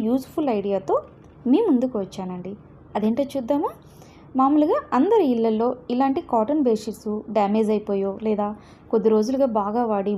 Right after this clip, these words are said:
బోర్ కొట్టిన బెడ్‌షీట్స్ పక్కన పెట్టేస్తూ ఉంటాం కదా. అలాంటి బెడ్‌షీట్స్‌ని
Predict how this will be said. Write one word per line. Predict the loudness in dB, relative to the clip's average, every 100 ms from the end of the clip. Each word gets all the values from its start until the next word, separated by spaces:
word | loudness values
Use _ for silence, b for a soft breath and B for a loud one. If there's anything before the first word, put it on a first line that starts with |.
| -2
బోర్ | -2 0 -2
కొట్టిన | -2 -2 -4
బెడ్‌షీట్స్ | -6 -8 -6 -10 -8
పక్కన | -6 -2 -2
పెట్టేస్తూ | -4 -6 -8 -6 -8
ఉంటాం | -8 -10 -8
కదా. | -6 -8 -10 B B B -2
అలాంటి | 2 2 0 0
బెడ్‌షీట్స్‌ని | 0 -2 -6 -8 -10